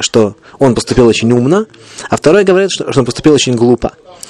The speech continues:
«Ман Домар Мелех Пикеахойо, Шапировад, де к-, Акуреврахику Барейшу, де Бнеймоси, Коль Эмес де Бой, Мафаес Лой». Тот, кто сказал, что это был умный царь.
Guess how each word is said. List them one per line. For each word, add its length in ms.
«Ман 240
Домар 280
Мелех 240
Пикеахойо, 800
Шапировад, 680
де 120
к-, 260
Акуреврахику 560
Барейшу, 440
де 280
Бнеймоси, 680
Коль 220
Эмес 180
де 120
Бой, 260
Мафаес 420
Лой». 240
Тот, 140
кто 100
сказал, 500
что 160
это 160
был 300
умный 300
царь. 260